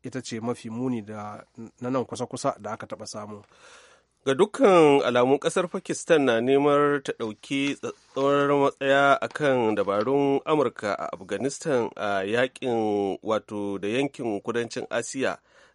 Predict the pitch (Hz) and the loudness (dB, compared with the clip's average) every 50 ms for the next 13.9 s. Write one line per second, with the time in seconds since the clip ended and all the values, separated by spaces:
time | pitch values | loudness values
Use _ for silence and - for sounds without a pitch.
0 | - 101 107 104 104 101 92 - - 92 90 - 107 104 120 123 123 120 120 139 | -10 -4 -2 -2 0 0 -2 -4 -8 -12 -8 -8 -6 -2 0 0 0 0 -2 -2
1 | 143 139 131 117 110 95 - - 139 123 120 117 117 113 127 131 127 - 113 - | -2 0 0 0 -2 -2 -4 -4 -4 -2 0 -2 0 2 2 0 0 -2 -8 -8
2 | - 131 123 120 107 98 104 117 135 139 - - - 151 143 135 131 131 127 117 | -6 -4 -2 -2 -2 -2 -2 -2 -4 -4 -6 -10 -12 -10 -8 -8 -6 -8 -8 -10
3 | - - 107 98 95 101 101 101 98 90 85 - _ _ _ _ _ _ _ _ | -6 -4 -4 -2 -2 -2 -2 -2 -2 -4 -4 -8 _ _ _ _ _ _ _ _
4 | _ _ - 107 110 107 117 110 - - 113 113 117 113 117 117 113 67 80 95 | _ _ -10 -8 -6 -6 -6 -8 -8 -8 -4 0 0 2 2 2 2 0 -2 -6
5 | 95 120 127 - 143 113 85 92 90 104 135 156 160 - - _ _ _ _ _ | -8 -10 -8 -8 -8 -8 -8 -6 -2 2 2 2 2 0 -6 _ _ _ _ _
6 | _ _ - 113 107 107 - - 139 147 - - - 160 - - 214 202 175 147 | _ _ -2 -2 -2 -2 -2 -2 -2 -2 -2 -2 -4 -4 -2 0 0 0 0 0
7 | 131 117 - - - 143 135 139 151 147 135 113 101 - - 131 143 147 147 131 | -4 -6 -8 -10 -10 -6 -4 -2 0 2 2 2 0 -2 -8 -10 -4 0 2 2
8 | 123 117 107 104 104 98 95 90 101 95 98 127 135 135 - - 165 131 101 95 | 4 4 4 4 2 0 0 -2 -6 -8 -6 -8 -10 -8 -8 -6 -4 -2 0 0
9 | 92 92 - - 95 - 87 85 - - 160 131 107 - 175 165 156 120 _ - | -2 -2 -4 -8 -14 -14 -14 -14 -8 -6 -6 -6 -4 -4 -4 -6 -6 -6 _ -20
10 | _ _ _ _ - 107 104 104 113 120 127 127 131 127 131 - - - 98 101 | _ _ _ _ -4 -2 0 0 0 0 0 0 0 -2 -2 -6 -10 -8 -6 -8
11 | 95 - - - - 123 123 123 123 123 123 120 - - 123 120 120 - - 151 | -8 -8 -12 -14 -12 -10 -8 -8 -6 -4 -4 -6 -4 -4 -4 -6 -6 -8 -10 -10
12 | 139 131 117 101 101 95 95 95 95 92 92 92 90 87 - - 95 92 - - | -8 -8 -6 -4 -4 -4 -2 -4 -2 -2 -4 -4 -4 -6 -6 -8 -8 -8 -8 -8
13 | 127 127 107 - - - 123 123 123 123 123 123 127 123 123 123 120 117 | -8 -8 -8 -8 -6 -6 -4 -2 -2 -2 -2 -4 -2 -2 -2 -2 -4 -6